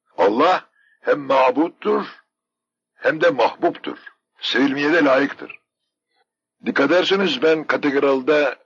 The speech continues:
veyahut umumi yerlerde zikrettiğim vakitte hiç ne mezhep ne din fark etmeden herkese Allah demeye çağırırım. Bu hususta ben şunu söylerim. Tanımazam mezhep,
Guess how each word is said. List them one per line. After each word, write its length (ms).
veyahut 380
umumi 260
yerlerde 220
zikrettiğim 520
vakitte 480
hiç 380
ne 140
mezhep 380
ne 400
din 320
fark 240
etmeden 360
herkese 420
Allah 280
demeye 300
çağırırım. 540
Bu 200
hususta 800
ben 460
şunu 360
söylerim. 480
Tanımazam 560
mezhep, 540